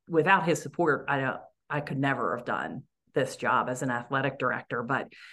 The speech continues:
he's also just a great mentor for me. Again, I love to bounce ideas off of him. He certainly is not afraid to tell me, like, "I, I don't think that's a good idea, the path you're <laughs> headed down." Um, so certainly him. And like I said, uh, you know, the heads of school I've worked for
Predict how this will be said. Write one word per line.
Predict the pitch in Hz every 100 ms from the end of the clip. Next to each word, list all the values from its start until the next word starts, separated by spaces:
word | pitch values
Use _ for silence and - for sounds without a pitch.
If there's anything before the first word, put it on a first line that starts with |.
| -
he's | - 185
also | 196 196 143
just | 131 -
a | 127
great | 135 135
mentor | 131 127 131 131
for | -
me. | 135 131 131
Again, | 123 139 139
I | 123
love | 123 131 131 131 - -
to | 139 131 123 120 - _ _ -
bounce | 143 127 -
ideas | 131 123 131 131 131
off | 123 123 131
of | 131
him. | 143 131
He | 135 104
certainly | - 160 131 147 131
is | 127
not | 131 127 127
afraid | 131 139 123 127
to |
tell | 117 127 127
me, | 127
like, | 107 104 110
"I, | 95 85 131 135
I | - 156
don't | 190
think | 196 190
that's | 180 175
a |
good | 151 165
idea, | 156 156 170 170 131
the |
path | 117 151 156
you're | 156 156 -
<laughs> |
headed | 190 180 165
down." | 139 139 151 - - - - - 208 -
Um, | 139 139 117 151 - - _ _
so | - 160
certainly | 151 170 143 190 175
him. | 170 165 156
And | 151 165 170
like | 196 202
I | 214
said, | - 170
uh, | 170
you | - 175
know, | 147
the | 147
heads | 151 196
of | 196
school | - 202 190
I've | 180 170
worked | 170 165 165
for | - 175 160 156 156